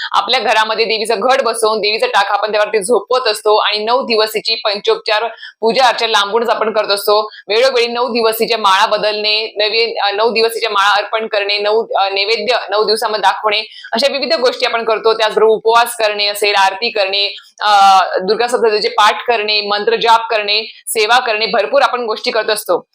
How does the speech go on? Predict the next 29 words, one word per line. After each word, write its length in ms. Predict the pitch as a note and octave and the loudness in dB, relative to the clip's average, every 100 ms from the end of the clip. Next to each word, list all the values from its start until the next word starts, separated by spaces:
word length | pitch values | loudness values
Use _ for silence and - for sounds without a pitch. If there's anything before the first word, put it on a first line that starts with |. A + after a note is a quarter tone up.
| _ | _
पण 180 | - C4+ | -6 -2
त्याचबरोबर 560 | C#4 C#4 D4+ C#4 B3+ A#3 | 2 4 4 2 2 2
आजच्या 320 | F#3 A3 D4 | 0 0 0
व्हिडिओमध्ये 360 | D4 C#4 C4 A#3+ | -2 -2 -2 -2
मी 100 | A#3 | -2
घेऊन 220 | A#3+ A#3 | -2 0
आली 260 | G3+ G#3+ | 0 2
आहे 180 | A3 A3 | 0 0
ती 160 | A3 B3+ | -2 -2
म्हणजेच 320 | B3 G#3+ G#3+ | -2 -2 -2
काय, 180 | G#3+ A3+ A3+ - - | -2 -4 -6 -20 -6
भरपूर 420 | F3+ A#3+ A#3+ E4 | -2 0 0 0
ताईंना 440 | - A#3+ A#3+ A#3+ | 2 2 2 0
हा 340 | A3+ - - A#3 | 0 -2 0 0
प्रश्न 280 | A#3 A3+ B3 | 0 -4 -2
पडतो 320 | A#3 A3 A#3 | -4 -2 -2
की 100 | A#3+ | 0
आपण 420 | A3 C4 C#4 A3+ | 0 0 -2 -2
घरामध्ये 480 | G3 A3+ B3+ A#3 A#3+ | 2 2 2 0 0
मंगल 420 | A#3+ A#3 A3+ D4 | 0 -2 0 -2
कलश 220 | C#4+ C4 | 0 0
स्थापित 280 | C4 - B3 - | 0 -2 -2 -2
करायचा 320 | A3+ G#3+ G3 | -2 0 -2
असतो, 320 | G3+ - A3 | -2 0 0
कारण 440 | A3 - - B3+ C#4 | 0 -8 -6 -4 0
की 80 | |
आपणास 300 | C4+ C4+ C#4+ | 0 2 -2
माहिती 320 | C#4 B3 A#3+ B3+ | 0 0 0 4
आहे 540 | A3 A3+ F3+ - - | 4 2 -6 -8 -16